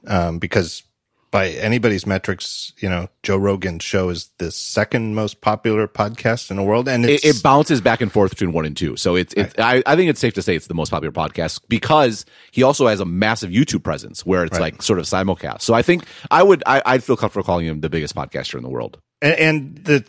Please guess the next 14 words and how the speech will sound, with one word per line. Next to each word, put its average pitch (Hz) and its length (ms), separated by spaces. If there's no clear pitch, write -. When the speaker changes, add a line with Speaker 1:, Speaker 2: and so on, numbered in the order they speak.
Speaker 1:
this, 120 380
the 113 120
one 147 220
that's 127 220
currently 170 420
ahead 104 240
of 98 140
him 95 340
is 98 240
called 95 400
Call, 113 600
Call 113 160
Me 117 160
Daddy 120 560